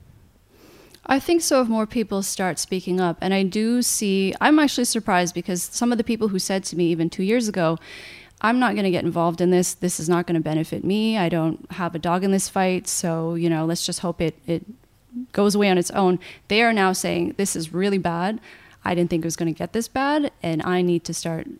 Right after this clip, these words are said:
speaking up about this. How can I speak up about this? What can I do?" So I, I do think the tide is going to turn. I just think it's gonna get much worse before we get there. And my concern is also with all of the science denial and all the denial of misin-, of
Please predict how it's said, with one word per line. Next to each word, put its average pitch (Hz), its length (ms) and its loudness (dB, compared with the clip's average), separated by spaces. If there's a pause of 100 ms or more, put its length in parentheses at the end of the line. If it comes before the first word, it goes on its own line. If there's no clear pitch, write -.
speaking 175 380 -2
up 175 60 0
about 170 260 -2
this. 165 240 -4 (140)
How 190 220 -2
can 185 140 -6
I 170 60 -4
speak 170 260 -6
up 170 100 -8
about 156 260 -6
this? 160 180 -6
What 175 140 -2
can 175 140 -2
I 160 140 0
do?" 160 320 -2 (300)
So 247 160 4
I, 233 280 6
I 240 40 6
do 254 280 2
think 233 280 0
the 202 60 -4
tide 185 300 0
is 175 120 -2
going 170 220 0
to 165 80 -6
turn. 165 340 -2
I 170 140 -2
just 175 180 -6
think 185 160 -4
it's 170 140 -6
gonna 165 180 0
get 160 400 -6
much 165 380 -2
worse 160 240 -4
before 165 320 -8
we 156 120 -4
get 165 260 -6
there. 220 300 0 (500)
And 175 220 4
my 208 100 4
concern 226 420 0
is 202 120 0
also 190 320 0
with 180 240 0
all 190 180 0
of 185 120 -2
the 180 60 -4
science 180 380 -2
denial 170 320 0
and 175 140 -4
all 170 160 0
the 165 140 0
denial 175 440 2
of 180 100 -4
misin-, 170 380 -2
of 165 360 -8